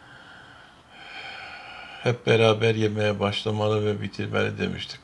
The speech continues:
Adam yemeğini bitiriyor, kürdanı alıyor, başlıyor dişini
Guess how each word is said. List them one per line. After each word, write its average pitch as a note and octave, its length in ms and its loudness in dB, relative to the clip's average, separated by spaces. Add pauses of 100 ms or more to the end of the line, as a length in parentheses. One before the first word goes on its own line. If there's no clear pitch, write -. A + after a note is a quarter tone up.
Adam A#2 280 0
yemeğini G#2 520 -2
bitiriyor, G#2 480 -4 (460)
kürdanı G2+ 540 0
alıyor, G2+ 320 -2
başlıyor G#2 460 -2
dişini G2 380 -6